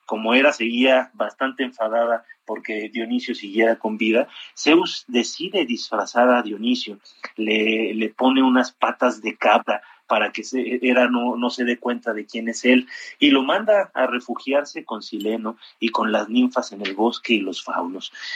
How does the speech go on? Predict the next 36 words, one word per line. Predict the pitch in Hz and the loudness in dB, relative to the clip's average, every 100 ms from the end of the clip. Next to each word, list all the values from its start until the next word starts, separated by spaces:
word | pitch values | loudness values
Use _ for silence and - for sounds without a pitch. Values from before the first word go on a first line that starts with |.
| - - | -12 -2
Entonces | 123 143 156 165 135 | 2 4 4 2 2
Dionisio | 120 113 131 151 - 143 139 | 0 2 2 0 -2 -6 -6
crece | - 123 120 123 123 - - | 0 2 2 0 0 -2 -12
en | 101 | -8
el | 98 95 | -8 -2
bosque, | 110 123 - 127 127 _ _ - | 0 0 0 -2 -2 _ _ -8
en | 104 101 | -4 2
la | 104 107 | 4 4
naturaleza, | 104 - 107 101 104 123 123 120 123 - _ | 0 0 0 2 4 4 2 0 -2 -4 _
en | 110 110 | -4 2
lo | 113 | 2
más | 117 127 127 | 4 2 2
primitivo, | - 117 107 101 - 120 107 | -2 -2 -2 -6 -2 0 0
en | 104 | -2
lo | 104 | -2
más | 110 123 | -2 -2
recóndito | 113 - - 247 110 - 202 | -2 -2 0 0 0 -4 -4
de | 107 | -4
este | 107 - - | -4 -6 -6
planeta, | 113 214 117 - - - - - | -4 -2 -2 0 -2 -2 -10 -4
y | 120 | -2
se | - | 2
dedica | 107 113 170 - 185 - | 2 4 4 4 2 4
a | 110 110 | 2 2
ayudar | 110 110 117 143 | 0 -2 -2 0
al | 135 | 0
hombre | 120 135 156 214 _ | -2 -6 -10 -12 _
enseñándole | 226 233 233 233 285 175 262 131 | -10 -8 -2 0 2 4 2 2
el | 113 | -2
secreto | - - - 131 135 156 - _ | -4 -8 -2 -2 -2 -8 -10 _
de | - 123 143 - _ | -2 2 4 2 _
el | 113 110 | -4 -2
cultivo | - 113 - 139 135 | 0 0 4 4 6
de | 113 | 4
la | 101 98 | 0 -2
vid. | 101 | -4